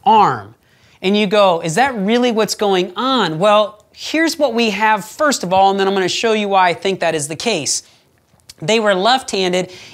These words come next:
each of whom who could sling a stone at a hair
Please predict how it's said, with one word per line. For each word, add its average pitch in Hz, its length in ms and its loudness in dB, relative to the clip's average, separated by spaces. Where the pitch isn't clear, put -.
each 254 260 0
of 285 140 0
whom 208 380 -2
who 196 100 -4
could 175 160 -4
sling 208 280 -2
a 175 60 -2
stone 214 480 0
at 180 140 -2
a 160 80 -4
hair 170 500 0